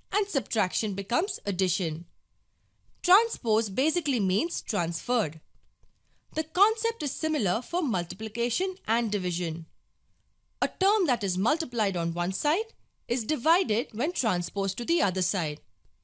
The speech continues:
Let the next equation be two x equal to fourteen that we need to solve. Since our aim is to have just the variable on the left-hand side,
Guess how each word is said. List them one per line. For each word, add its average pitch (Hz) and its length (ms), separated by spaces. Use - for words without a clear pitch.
Let 294 180
the 370 80
next 403 440
equation 208 560
be 240 260
two 392 160
x - 400
equal 202 320
to 330 140
fourteen 233 600
that 247 180
we 320 100
need 208 220
to 302 100
solve. 170 480
Since 403 280
our 392 160
aim 262 220
is 214 180
to 240 120
have 196 280
just 220 240
the 196 80
variable 208 640
on 190 140
the 180 80
left-hand 190 520
side, 190 300